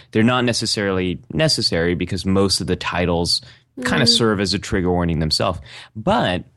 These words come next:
Speaker 1: one area where I thought it, it, it <laughs> might be helpful is, is with films. 'Cause the things with films, i-, you don't know what you're going to see,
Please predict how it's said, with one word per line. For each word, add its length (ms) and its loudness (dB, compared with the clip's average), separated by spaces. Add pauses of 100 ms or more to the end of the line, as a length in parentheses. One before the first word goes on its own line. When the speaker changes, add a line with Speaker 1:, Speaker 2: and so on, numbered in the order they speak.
(120)
Speaker 1:
one 300 2
area 420 2
where 160 2
I 80 0
thought 500 -2 (640)
it, 440 -8
it, 180 -6
it 120 2
<laughs> 20 6
might 560 4
be 140 0
helpful 680 -2 (640)
is, 280 4
is 140 2
with 160 2
films. 500 -2
'Cause 140 0
the 80 2
things 320 4
with 180 4
films, 680 0 (640)
i-, 20 2 (140)
you 260 6
don't 560 2
know 460 4
what 340 4
you're 140 0
going 300 0
to 100 -6
see, 520 -2